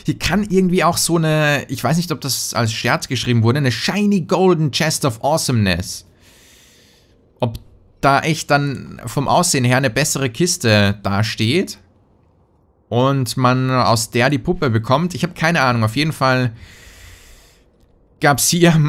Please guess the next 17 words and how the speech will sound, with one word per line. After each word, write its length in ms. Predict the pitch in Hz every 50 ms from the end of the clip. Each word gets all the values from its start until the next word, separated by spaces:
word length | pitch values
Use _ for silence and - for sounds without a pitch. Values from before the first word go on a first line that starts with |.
| 160 156 160 160 160
<laughs> 40 | -
das 220 | 143 160 165 -
war 120 | 156 151
mal 280 | 147 143 147 135 135 127
der 160 | 123 120 117
Trash-Loot. 720 | 117 - 165 160 160 - - 190 196 226 370 370 - - - - _ _ _ - - - - - - - - - - - - - - - - - -
Ein 500 | - 117 123 127 127 127 127 123 117 113 - - -
Goldstück, 560 | - 156 190 202 - - - 185 202 214 208 - - - - _ _ -
dann, 720 | - 139 143 143 139 127 117 107 98 92 87 87 87 - - - - - _ - - _ _ _ _ _ _ _ _ _ - - - - _ _ _ _ _ _ _ _ _ _ _
okay, 500 | - - 113 - 160 190 208 214 208 - - _ _ _ _ _ _ _ _ - _ _ - -
Handschuhe 440 | 143 165 165 - - 147 151 156
und 280 | - 123 131 135 120 -
eine 280 | 120 120 113 113 113 -
Enzyklopädie. 840 | 139 147 - - 135 - - 139 127 110 117 - 185 208 214 208 202 - - - _ _ _ _ _ _ _ _ _ - - - - _ _ _ _ _ _ _ _ _ _ _ _ _ _ _ _
Hier 240 | - - 156 160 -
fünf 380 | - - 151 151 135 - - _
Draken. 720 | - 104 104 107 107 113 117 120 117 123 131 123 117 117